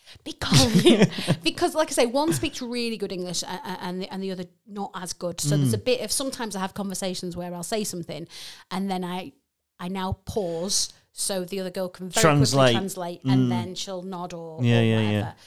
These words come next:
Speaker 2: yeah.
Speaker 1: So, um, no, I'm
Speaker 2: Wow.
Speaker 1: a hundred percent glad I did it. I, I
Speaker 2: Yeah.
Speaker 1: do not regret it for a second.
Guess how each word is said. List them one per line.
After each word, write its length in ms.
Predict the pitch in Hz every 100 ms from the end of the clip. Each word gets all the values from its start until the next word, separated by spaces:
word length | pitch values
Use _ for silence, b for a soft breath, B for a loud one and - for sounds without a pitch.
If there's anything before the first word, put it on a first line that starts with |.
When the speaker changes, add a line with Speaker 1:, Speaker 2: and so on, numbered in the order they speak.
| B
Speaker 2:
yeah. 220 | 117 120
Speaker 1:
So, 580 | 104 - 170 170 165 170
um, 260 | - 165 175 -
no, 260 | 262 190 -
I'm 140 | 220
Speaker 2:
Wow. 200 | 233 -
Speaker 1:
a 40 | 139
hundred 300 | 175 311 302
percent 280 | 247 208 -
glad 160 | 180
I 40 | 175
did 180 | 175
it. 180 | 180 180
I, 40 | 196
I 220 | 143 139
Speaker 2:
Yeah. 100 | 190
Speaker 1:
do 160 | 247 247
not 100 | 226
regret 220 | 180 175
it 80 | -
for 80 | -
a 40 |
second. 400 | - 170 - 170